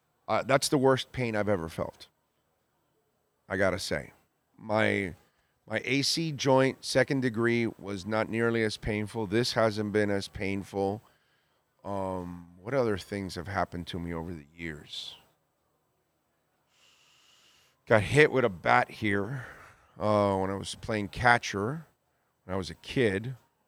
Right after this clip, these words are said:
I don't even remember how that felt 'cause I was, like, seven, something like that. I was really young. Um,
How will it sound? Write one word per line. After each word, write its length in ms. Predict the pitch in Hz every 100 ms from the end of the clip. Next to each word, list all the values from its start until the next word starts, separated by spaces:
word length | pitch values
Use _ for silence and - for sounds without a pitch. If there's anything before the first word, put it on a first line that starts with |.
| _ _ _ _ _ _
I 80 | -
don't 100 | 117
even 140 | 101
remember 400 | 92 98 107 107
how 160 | 90 92
that 180 | 92 87
felt 320 | - 110 90
'cause 160 | 92 85
I 80 |
was, 160 | 101 85
like, 160 | 90 82 _ _ _ _
seven, 560 | - - 101 101 117 123 _ _ _ _ _ _ _ _ _ _
something 280 | _ 95 104
like 160 | 104 101
that. 240 | 98 113 - _ _ -
I 40 |
was 140 | 95
really 220 | 90 107 90
young. 480 | 90 92 90 101 104 _ _ _ _ _ _ _ _ _ -
Um, 800 | 95 95 92 90 92 90 80